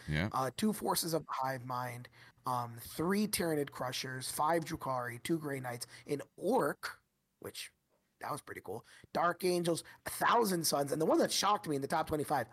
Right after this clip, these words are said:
Speaker 2: a Knights Renegade list. But it's
Speaker 1: Yeah.
Speaker 2: probably what, probably War, um, what are they called? Not Warmongers.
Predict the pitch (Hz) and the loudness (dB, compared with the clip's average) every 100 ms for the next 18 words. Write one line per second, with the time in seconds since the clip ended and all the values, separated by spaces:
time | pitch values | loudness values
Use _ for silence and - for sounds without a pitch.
0 | - 135 127 151 262 - 120 113 165 190 | -6 -6 -2 -2 -2 -4 -8 -4 0 0
1 | 117 110 85 87 87 - - - 208 - | -2 -8 -10 -10 -10 -14 -10 0 0 2
2 | 226 196 139 107 110 - - 170 127 123 | 4 4 2 0 -14 -6 0 2 2 0
3 | 135 131 120 117 117 107 101 101 - 127 | 2 2 0 0 0 0 -4 -12 -14 -14
4 | 92 - 73 - - - 151 117 117 107 | -12 -12 -12 -14 -16 -14 -14 -12 -10 -8
5 | 104 98 98 - | -8 -12 -16 -16